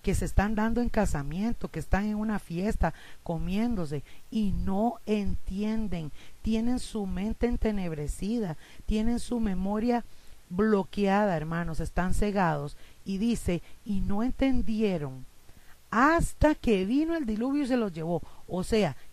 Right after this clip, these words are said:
que muchas de estas personas que usted ve hoy, hermanos, celebrando en fiesta lo que ellos consideran sus derechos, como cualquier otro pecado, porque aquí todo pecado es igual delante de Dios, hermanos,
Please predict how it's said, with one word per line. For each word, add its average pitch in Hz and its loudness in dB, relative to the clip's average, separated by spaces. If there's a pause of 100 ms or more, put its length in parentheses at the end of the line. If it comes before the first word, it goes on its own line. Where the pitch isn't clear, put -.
que 180 0
muchas 214 0
de 196 0
estas 185 2
personas 160 -4 (300)
que - -8
usted 180 0
ve 208 0
hoy, 190 0
hermanos, 160 -4 (240)
celebrando 185 0
en 220 6
fiesta 214 2 (320)
lo 196 0
que 170 -2
ellos 190 -4
consideran 214 -2 (200)
sus 202 -6
derechos, 175 -4 (1200)
como 180 -2 (100)
cualquier 202 0
otro 208 -2
pecado, 202 2
porque - -8
aquí 196 -6 (380)
todo 214 2
pecado 185 0
es 196 -4
igual 185 0
delante 170 -2
de 202 -4
Dios, 156 -8 (300)
hermanos, 170 0